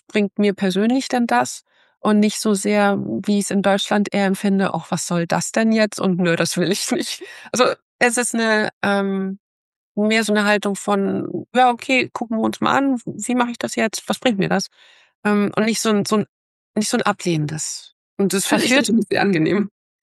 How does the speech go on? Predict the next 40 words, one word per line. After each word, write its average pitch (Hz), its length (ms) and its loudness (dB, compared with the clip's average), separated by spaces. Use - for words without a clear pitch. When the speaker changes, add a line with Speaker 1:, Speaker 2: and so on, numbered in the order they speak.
Speaker 2:
verführt 233 360 -2
so 214 140 0
eine 208 340 -2
Offenheit 240 760 0
und 190 200 -4
ja - 120 2
auch 196 60 -4
dieser 196 260 0
wahnsinnige 202 420 2
Fortschritt 220 400 -2
in 233 140 2
dem 214 140 0
Bereich 208 340 0
vielleicht 196 360 0
auch 220 140 -2
ein 226 80 2
bisschen 220 400 0
mehr 202 220 2
zur - 220 -2
Leichtsinnigkeit, 269 1000 0
wenn 214 100 -2
man 208 200 -2
einfach - 260 -6
das 208 160 -4
alles 247 280 0
so 254 160 2
cool 269 140 2
findet 254 380 2
und 233 220 2
ja 233 120 4
auch 233 80 2
schon 226 200 0
so 240 140 2
daran 240 280 0
gewöhnt 226 360 0
ist? - 340 -6
Speaker 1:
Ja, 180 800 2
könnte 226 320 -2
es - 280 -6
sein. 247 600 0